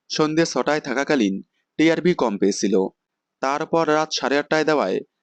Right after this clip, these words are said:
সেখানে হিউজ টিআরপি দিয়েছিল। আপনারা কি দুই শালিক নতুন সময় সুপার প্রাইমে দেখতে চান?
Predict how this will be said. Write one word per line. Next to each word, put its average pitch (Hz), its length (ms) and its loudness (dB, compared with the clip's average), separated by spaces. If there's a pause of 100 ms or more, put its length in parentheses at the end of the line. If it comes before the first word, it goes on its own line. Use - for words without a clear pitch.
(100)
সেখানে 160 420 0
হিউজ 143 280 2
টিআরপি 160 340 2
দিয়েছিল। 101 380 0 (720)
আপনারা 165 400 0
কি 180 160 -2
দুই 120 220 4
শালিক 135 360 2 (400)
নতুন 127 400 2
সময় 127 400 2 (560)
সুপার 160 400 0
প্রাইমে 143 320 2
দেখতে 127 280 0
চান? 143 240 0